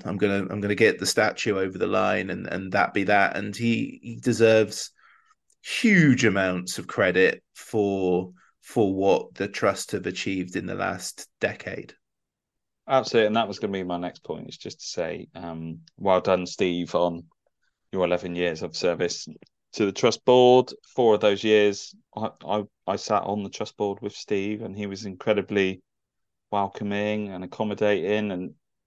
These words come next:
Speaker 2: seeing the way that him and Rob in particular negotiated the sort of end of days part of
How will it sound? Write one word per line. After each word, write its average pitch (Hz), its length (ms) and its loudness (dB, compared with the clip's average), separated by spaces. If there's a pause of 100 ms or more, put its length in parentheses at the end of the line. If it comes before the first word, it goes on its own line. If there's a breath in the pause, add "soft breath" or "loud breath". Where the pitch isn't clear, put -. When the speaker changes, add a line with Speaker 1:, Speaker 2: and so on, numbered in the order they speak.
(200)
Speaker 2:
seeing 120 340 4
the 107 80 4
way 107 160 8
that 98 140 2
him 113 180 4
and 98 140 0
Rob 101 280 4
in 101 140 -2
particular 101 640 -6
negotiated 104 840 2 (1000)
the - 60 -18
sort - 260 -10
of - 60 -4
end 104 240 4
of 95 120 2
days 98 460 4
part 95 380 -2
of - 160 -6